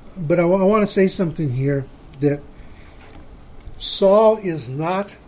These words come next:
knocked off his horse. I hear this preached all the time.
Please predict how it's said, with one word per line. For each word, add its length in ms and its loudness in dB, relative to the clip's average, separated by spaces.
knocked 440 -6
off 220 -6
his 160 -10
horse. 600 -12
I 100 -4
hear 180 -2
this 180 -6
preached 480 -6
all 320 2
the 100 -6
time. 500 -2